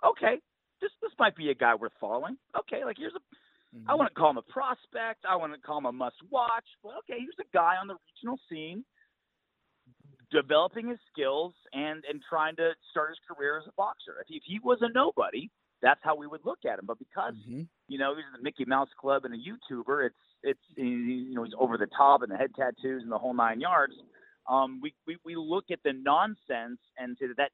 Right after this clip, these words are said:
Speaker 1: takes away from the sporting aspect of it. And, and honestly, with, like, with, with the Paul brothers, you know, you, you start questioning, like, "Are they good or bad for the sport of boxing?" Like, I think they're completely divorced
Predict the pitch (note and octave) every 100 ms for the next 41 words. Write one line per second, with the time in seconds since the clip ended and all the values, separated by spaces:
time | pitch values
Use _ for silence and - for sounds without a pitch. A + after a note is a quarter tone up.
0 | - C#3 - C3 C3 - A#2+ - C3 B2
1 | B2+ - C3+ - D4+ G#2+ A2+ - _ -
2 | F#3+ B3 A4 - G3+ G3+ G3+ - F#3 F3+
3 | G3+ C#4 G3 G#3+ - - D#4 - _ _
4 | _ _ _ - F#3 E3+ E3+ - E3+ G3
5 | - F#3 - D#3 D#3+ D3+ C#3 C3 C#3+ D3+
6 | C#3 C3 B2+ C3 C3+ - A2+ - B2 G#2
7 | B2 C#3+ - B2+ - F#3+ A#3 B3+ A3 -
8 | C4+ - C#3 C3 A#2+ B2+ A#3